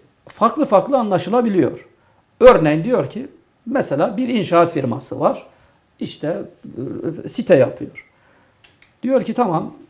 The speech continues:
o inşaat firması da parası yok. Yoksa parası olsa niye buna gelsin?"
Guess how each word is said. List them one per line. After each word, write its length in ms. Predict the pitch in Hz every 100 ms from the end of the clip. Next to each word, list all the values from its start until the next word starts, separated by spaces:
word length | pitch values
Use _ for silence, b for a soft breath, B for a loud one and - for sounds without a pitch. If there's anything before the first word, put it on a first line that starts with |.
| _
o 40 | 160
inşaat 340 | 170 190 185
firması 400 | 185 196 190 277
da 120 | 302
parası 360 | - 202 226 254
yok. 360 | 160 131 - -
Yoksa 400 | 151 165 185 151
parası 360 | 165 165 -
olsa 200 | 165 156
niye 240 | 143 254 330
buna 160 | 214
gelsin?" 400 | 139 - 135 135